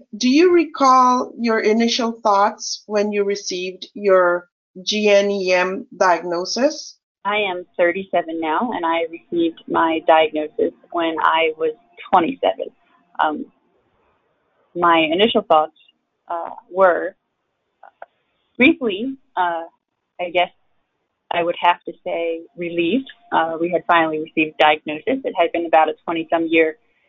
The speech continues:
Speaker 2: journey for my oldest sibling, and for me it was about a seven, seven-year journey. And a relief, so we finally knew what we had and we could figure out where to go from there, but also scary because we didn't, uh, know what was gonna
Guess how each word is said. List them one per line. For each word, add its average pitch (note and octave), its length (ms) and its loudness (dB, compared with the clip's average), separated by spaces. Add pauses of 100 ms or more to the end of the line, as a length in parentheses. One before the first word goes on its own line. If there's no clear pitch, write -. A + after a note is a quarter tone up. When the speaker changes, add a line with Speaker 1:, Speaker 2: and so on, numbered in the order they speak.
(300)
Speaker 2:
journey F3 380 2
for F#3 100 0
my D#3 160 2
oldest D#3 340 0 (120)
sibling, D3+ 360 -2 (420)
and D3 400 -2
for E3 100 0
me D#3+ 180 2
it - 80 -2
was D#3+ 120 2
about D3 260 4 (160)
a - 180 -4
seven, D#3 380 -2 (880)
seven-year E3 420 0
journey. D#3 380 0 (580)
And E3 180 -2
a D#3 40 -2
relief, F3 460 0
so F#3 60 -6
we F3 120 -4
finally E3+ 300 2
knew E3 280 -2
what E3+ 180 2
we A3+ 180 -2
had D#3 220 -2
and D#3+ 100 -4
we D#3 120 -2
could D#3 180 -8
figure D#3+ 260 2
out D#3 280 4
where D#3 160 0
to - 140 -14
go D#3 260 0
from D#3+ 180 -6
there, G#3 240 -8 (420)
but F3+ 140 4
also - 540 -2 (280)
scary D#3 380 -10
because D3+ 340 -10
we D3+ 80 -2
didn't, C#3+ 380 -6 (400)
uh, D3+ 160 0
know E3 300 4
what - 80 -2
was F3+ 180 0
gonna E3 140 0